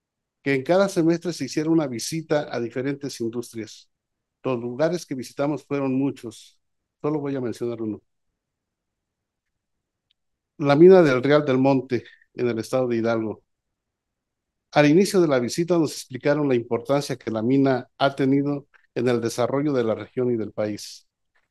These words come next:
En esta mina nos llevaron a conocer los tiros de la mina. Es impresionante visitar estos lugares. Y después nos llevaron a donde se recibe la piedra molida,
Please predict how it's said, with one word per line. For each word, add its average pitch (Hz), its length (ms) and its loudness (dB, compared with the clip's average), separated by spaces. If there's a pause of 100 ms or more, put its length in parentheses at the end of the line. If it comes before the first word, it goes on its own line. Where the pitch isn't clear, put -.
(260)
En 123 160 4
esta 185 260 6
mina 175 280 8
nos 135 180 4
llevaron 135 360 2
a 120 80 -4
conocer 117 400 -2
los 131 200 -4
tiros 135 280 -2
de 110 80 -4
la 104 100 -2
mina. 127 340 0 (360)
Es 123 240 -10
impresionante 123 640 -6
visitar 123 340 -8
estos 120 220 -12
lugares. 117 560 -8 (640)
Y 135 80 0
después 139 260 2
nos 202 120 4
llevaron 160 320 4
a 147 60 2
donde 120 280 -2
se 127 160 -6
recibe 151 360 0
la 123 160 0
piedra 139 280 0
molida, 143 500 -2